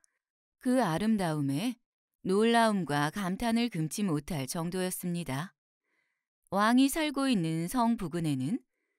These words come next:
나무들이 울창한 숲이 있었습니다. 숲에는 오래된 보리수가 있었으며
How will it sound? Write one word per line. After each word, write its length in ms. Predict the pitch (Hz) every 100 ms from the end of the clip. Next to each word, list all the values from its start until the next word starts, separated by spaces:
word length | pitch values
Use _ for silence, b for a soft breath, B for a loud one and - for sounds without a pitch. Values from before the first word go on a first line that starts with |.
| _ _
나무들이 560 | - 143 180 196 220 226
울창한 580 | 165 143 - 165 127 127
숲이 360 | - 254 269
있었습니다. 880 | 247 - 214 - 185 175 127 139 - _ _ _ _ _ _
숲에는 680 | - 196 - 175 139 156 254 - _ _ _ _ _ _
오래된 600 | 196 233 269 269 269 277
보리수가 500 | 269 185 214 220 214
있었으며 720 | 196 - 143 - 139 131 214